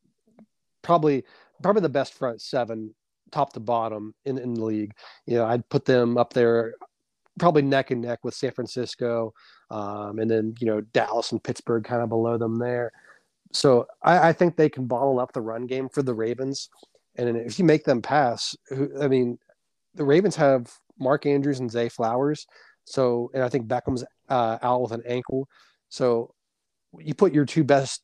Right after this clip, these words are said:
defenders on those two guys. I mean, you gotta make Lamar make plays. And, you know, we've seen in the past when he has to do it himself, if it's against a subpar team,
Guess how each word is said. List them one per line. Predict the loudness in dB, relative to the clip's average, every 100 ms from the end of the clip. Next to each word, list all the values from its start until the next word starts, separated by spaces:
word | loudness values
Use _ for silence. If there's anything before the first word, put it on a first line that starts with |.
| -6
defenders | 0 4 4 4
on | 2 2
those | 2 2
two | -4
guys. | -2 0 0 -2 -6 -4
I | -2
mean, | 0 -2 -6 -14 -8
you | 2
gotta | 4 6
make | 4 2
Lamar | 0 2 4 4
make | 2 -2
plays. | -2 0 0 -2 -8 _ _ _ -8
And, | -6 -6 -6
you | 0
know, | 4
we've | 4 4
seen | 4
in | 4
the | 2
past | -4 -6 -6 -8
when | -6
he | -2 -2
has | -2 -4
to | -4
do | -2
it | 0
himself, | -2 -4 0 2 2 -4 _ _ _ _
if | -8 -6
it's | -6
against | -2 -2 -2 -6
a |
subpar | -4 -4 0 0 0
team, | -2 -2 0